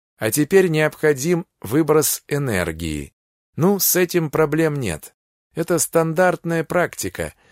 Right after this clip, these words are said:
и это я неплохо умел.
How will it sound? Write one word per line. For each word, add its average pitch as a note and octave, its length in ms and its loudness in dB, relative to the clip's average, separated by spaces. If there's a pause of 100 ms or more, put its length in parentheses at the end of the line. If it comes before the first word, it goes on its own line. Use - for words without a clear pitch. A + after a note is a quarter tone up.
(240)
и A#2 280 -4
это D#3+ 260 0
я D3+ 380 2
неплохо C#3 560 -2
умел. A2 500 -2